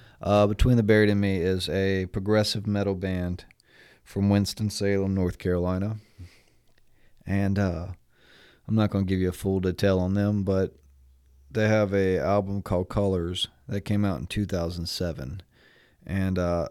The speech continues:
that was the album I was listening to. And the one thing I like about that particular album is all the songs flow together, you know.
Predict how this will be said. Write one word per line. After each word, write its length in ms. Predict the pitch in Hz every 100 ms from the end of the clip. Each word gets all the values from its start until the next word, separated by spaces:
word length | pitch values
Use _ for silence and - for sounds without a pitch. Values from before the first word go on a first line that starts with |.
| -
that 100 | 107
was 160 | 117 98
the 80 |
album 300 | 95 98 95
I 80 | 85
was 160 | 82 87
listening 420 | 92 85 71 78
to. 300 | - 71 76 95 104 - _
And 160 | 101 107
the 60 |
one 180 | 110 113
thing 180 | 113 110
I 40 |
like 260 | 98 101 98
about 320 | 95 95 90 _ -
that 220 | 101 90
particular 460 | - - 98 95 95
album 540 | 69 90 92 90 90 - _ _ _ -
is 180 | 98 -
all 260 | 85 110
the 120 | 117 107
songs 440 | - 95 95 92
flow 380 | - 85 90 90
together, 640 | - 87 82 87 95 107 - _ _ _ -
you 140 | 98
know. 340 | 95 90 90